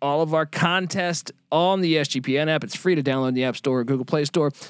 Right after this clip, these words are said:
And don't forget to toss up an app review and download the S G P N app today. All right, we're, we're still, you know, in the A ten here, and the, I, I, interesting team here.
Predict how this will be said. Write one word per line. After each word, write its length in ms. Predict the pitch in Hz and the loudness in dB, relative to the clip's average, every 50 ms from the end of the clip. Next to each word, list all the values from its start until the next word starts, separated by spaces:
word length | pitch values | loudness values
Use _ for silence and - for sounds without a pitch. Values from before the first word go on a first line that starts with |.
| - _ | -8 _
And 100 | - 165 | -2 2
don't 160 | 262 285 330 | 2 2 0
forget 200 | - 311 320 269 | 0 -2 -2 -2
to 80 | 240 190 | 0 0
toss 260 | - 233 220 208 240 | 2 2 2 2 0
up 100 | 220 180 | 0 0
an 80 | 170 | 0
app 240 | 165 180 196 202 - | 2 2 0 0 0
review 360 | 175 156 143 135 143 143 135 | -2 -2 0 2 2 2 2
and 100 | 139 143 127 127 | 2 0 0 0
download 480 | 165 175 196 214 220 214 190 165 156 | 2 2 2 2 0 0 0 0 0
the 160 | 147 156 151 | 0 0 0
S 80 | 147 139 | 0 0
G 140 | - 156 151 | -2 -4 -4
P 200 | - 156 147 143 | -2 0 0 0
N 80 | 147 | 0
app 220 | 151 151 143 143 - | 0 0 -2 -2 -2
today. 720 | - - 143 127 123 151 156 160 156 139 117 85 78 - - _ _ _ _ _ _ _ _ _ _ _ _ _ _ _ _ _ _ _ | -2 -2 -2 -2 0 0 2 2 2 2 -2 -4 -8 -12 -16 _ _ _ _ _ _ _ _ _ _ _ _ _ _ _ _ _ _ _
All 300 | - - 196 226 254 262 | 0 2 4 4 4 4
right, 380 | 269 269 269 247 180 123 110 - - - 175 | 4 4 4 4 2 0 -2 -6 -14 -8 -4
we're, 360 | 180 185 208 226 233 226 220 | 0 2 4 4 4 4 4
we're 140 | 226 233 247 | 4 4 4
still, 480 | 214 - - 262 262 269 269 262 254 233 | 2 2 2 2 4 6 6 6 4 4
you 100 | 240 240 | 2 2
know, 260 | 220 196 180 160 147 - _ _ _ _ _ _ _ _ _ _ _ _ _ - | 2 2 2 0 -4 -10 _ _ _ _ _ _ _ _ _ _ _ _ _ 0
in 200 | 190 220 262 285 | 2 2 4 4
the 160 | 285 269 262 | 4 4 4
A 140 | 269 262 254 | 4 2 2
ten 380 | 208 - - 240 233 233 233 220 | 0 2 2 2 4 4 4 4
here, 220 | 220 220 226 226 | 4 4 4 4
and 100 | 220 214 | 2 2
the, 160 | 190 185 - - | 2 0 2 2
I, 260 | - 185 175 107 143 | 2 2 2 2 0
I, 120 | 160 - - | -2 -4 -2
interesting 440 | - 233 311 - - 339 - 294 175 | -2 -2 -2 0 -2 0 0 0 0
team 280 | - - 160 196 202 160 | 2 2 2 2 2 0
here. 200 | 110 90 85 | -2 -4 -8